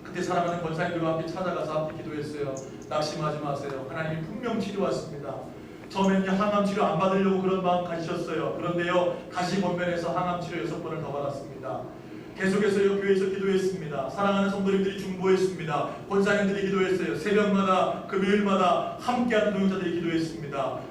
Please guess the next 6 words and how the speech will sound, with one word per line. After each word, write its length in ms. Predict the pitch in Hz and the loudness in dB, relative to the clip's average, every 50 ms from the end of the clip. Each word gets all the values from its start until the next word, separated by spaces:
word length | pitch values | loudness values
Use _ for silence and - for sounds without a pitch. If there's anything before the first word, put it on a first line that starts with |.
| - - | -10 -4
그리고요, 760 | 208 214 208 233 - 226 226 214 214 214 208 208 214 - - | 0 0 2 2 0 2 2 4 4 4 2 0 -2 -4 -6
그분은 360 | - 220 208 233 233 - - | -4 -2 0 0 0 0 0
교회 160 | - 226 226 226 | -2 0 2 4
나오지 360 | 220 214 214 214 214 208 214 | 4 6 6 4 4 4 2
않았지만 1000 | 202 196 190 190 190 185 - 190 180 185 196 214 214 214 208 185 160 - - - - - - - - | 2 2 2 2 0 0 -4 -4 -2 0 2 4 4 4 2 0 -2 -6 -8 -10 -12 -16 -16 -12 -8
여러분, 460 | 156 165 170 170 165 165 - - - | -6 -4 -2 -2 -2 -2 -4 -6 -8